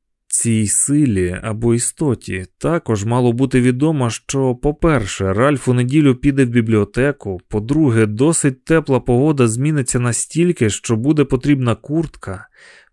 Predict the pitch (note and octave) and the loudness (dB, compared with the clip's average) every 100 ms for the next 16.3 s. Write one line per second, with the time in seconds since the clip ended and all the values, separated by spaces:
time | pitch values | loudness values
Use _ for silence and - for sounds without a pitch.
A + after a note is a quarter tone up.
0 | - G#2 - B2 D#3 D3+ - F#2 F#2 A2+ | -4 -4 0 0 2 2 0 -2 0 0
1 | B2 F3+ D#3+ - F3+ F#3 C3 A#2+ - F3+ | 0 -2 -2 0 0 2 0 -2 0 0
2 | F3 - E3 D3 E3 D#3 D3+ F3+ D#3 A2+ | 0 0 0 2 0 0 0 2 2 0
3 | F#2 F2+ - _ _ _ _ _ _ _ | -6 -8 -14 _ _ _ _ _ _ _
4 | _ - G#2 G2 A2 C3 - A2 - B2+ | _ -6 -4 -4 -4 -6 -8 -8 -6 -4
5 | A#2 G2 - G#2 G2+ A#2+ D3 B2 A2 - | -4 -6 -4 -4 -4 -4 -2 0 -2 -2
6 | C#3 D3 C3 B2+ B2 D3+ B2 - - E3+ | -4 -2 0 0 0 -2 -2 -2 0 0
7 | C#3 G#2 G2 - - A2 A2+ A2+ A2+ D3+ | 2 0 -4 -6 -4 -2 0 -2 -2 -2
8 | D#3 D3+ C3+ C3+ C#3+ C#3+ C3 C3 B2+ B2 | -2 -2 0 0 2 0 -2 -2 0 0
9 | A2+ A#2 C#3 - G#2+ G2 G2 A2+ _ _ | -2 -4 -4 -6 -10 -12 -16 -18 _ _
10 | _ _ - - - - _ - G2+ A2+ | _ _ -20 -20 -20 -20 _ -12 -4 -2
11 | C3+ B2 - B2 A#2+ - A#2 A2+ - C3+ | -2 -4 -4 -4 -4 -4 -4 -4 -6 -4
12 | C3+ A2+ - A2 A2 A2 C3+ C3 A#2+ C3 | -4 -6 -6 -2 0 0 0 0 0 0
13 | C3+ B2+ B2 C#3 D3 C3 B2 A#2+ A#2+ C3+ | 0 0 -2 -2 -4 -4 -2 -4 -4 -4
14 | A#2+ - C3+ D3 B2+ G#2+ G#2 G2+ - - | -2 -4 -4 -4 -4 -2 -2 -4 -8 -10
15 | A#2+ A#2+ A2+ G#2+ G#2 - A2 A#2 A#2+ A2 | -6 -4 -4 -4 -4 -6 -6 -6 -6 -8
16 | - - | -14 -18